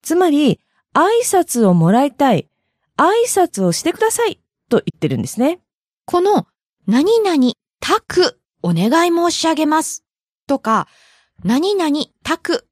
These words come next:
Speaker 2: お願いしますって何かを丁寧に頼みたいときによく使われる表現ですよね。
Speaker 1: そうですね。
Speaker 2: 何々したい。want toというのは日本語だとちょっと直接的、ダイレクト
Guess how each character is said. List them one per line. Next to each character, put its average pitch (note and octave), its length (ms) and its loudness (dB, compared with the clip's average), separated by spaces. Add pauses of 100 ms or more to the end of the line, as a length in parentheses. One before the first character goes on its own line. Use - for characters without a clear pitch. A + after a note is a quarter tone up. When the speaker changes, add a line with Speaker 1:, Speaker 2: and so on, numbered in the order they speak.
(260)
Speaker 2:
お E3 140 -4
願 C4 340 0
い D4 40 -2
し C4+ 180 -2
ま - 140 0
す - 180 -6
っ - 160 -20
て G3 140 -4 (180)
何 G4 260 0
か B3+ 160 -4
を D3 80 -4
丁 - 180 -14 (280)
寧 G#4 60 -2
に B3+ 100 -2
頼 G3+ 220 -4
み G#3 100 -2
た G#3+ 160 -4
い G#3+ 60 -6
と E3 100 -8
き D3 100 -14
に C#3+ 120 -4
よ F#3 80 -2
く F3 100 -14
使 - 240 -12
わ D#3 140 -6
れ D#3 80 -8
る D3+ 160 -10
表 E3 200 -4
現 C#3+ 60 -8
で A#2+ 60 -12
す - 120 -18
よ B2 60 -16
ね。 A#3 320 -4
Speaker 1:
そ - 280 0
う D#4+ 60 4
で G3 60 2
す E3 160 -4
ね。 C4+ 420 2 (280)
Speaker 2:
何 D4 340 -2
々 A3+ 300 -4
し - 200 -10
た D4 200 0
い。 - 80 -14 (360)
want D#4+ 440 -2
to F4+ 280 -4 (480)
と D#4+ 80 0
い D4 120 0
う C4+ 80 2
の F#3+ 100 0
は G#3+ 140 0
日 F3+ 140 -2
本 C4+ 180 0
語 C#4+ 100 0
だ C#4 140 -2
と F3 100 -8
ち - 140 -6
ょ A4 40 -2
っ - 40 -14
と - 240 -2 (100)
直 F#3+ 140 -8
接 - 260 -4
的、 - 340 -12 (280)
ダ A3 160 -2
イ - 20 0
レ A#3 100 -2
ク - 120 -14
ト - 140 -14